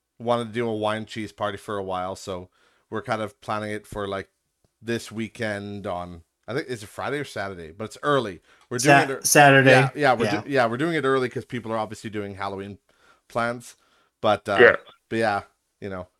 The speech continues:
Speaker 1: Ryan had to beg us to bring his new girlfriend. And it's like <laughs>
Speaker 3: Oh, God.
Speaker 2: Oh, then fine.
Speaker 1: He's like,
Speaker 2: <laughs>
Speaker 1: "Please, Cody-chan."
Speaker 2: Dude, originally,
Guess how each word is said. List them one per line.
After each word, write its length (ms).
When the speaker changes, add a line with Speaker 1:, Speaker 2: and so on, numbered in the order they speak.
Speaker 1:
Ryan 260
had 180
to 40
beg 360
us 180
to 100
bring 220
his 160
new 220
girlfriend. 680
And 220
it's 100
like 160
<laughs> 440
Speaker 3:
Oh, 220
God. 520
Speaker 2:
Oh, 260
then 160
fine. 320
Speaker 1:
He's 160
like, 300
Speaker 2:
<laughs> 640
Speaker 1:
"Please, 680
Cody-chan." 760
Speaker 2:
Dude, 320
originally, 760